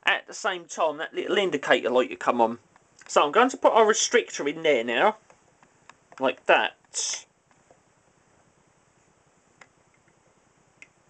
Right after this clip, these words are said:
I'm trying to do this through the camera. There we go.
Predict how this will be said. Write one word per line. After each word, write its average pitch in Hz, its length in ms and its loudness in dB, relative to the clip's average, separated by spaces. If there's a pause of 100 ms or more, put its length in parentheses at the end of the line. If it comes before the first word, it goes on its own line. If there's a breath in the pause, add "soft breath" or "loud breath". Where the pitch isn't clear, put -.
(1120)
I'm - 80 -20
trying 160 180 6
to 160 100 -12
do 156 120 2
this 135 140 -4
through 131 160 2
the 113 60 -6
camera. 135 460 2 (320)
There 147 180 6
we 135 80 -4
go. 202 300 6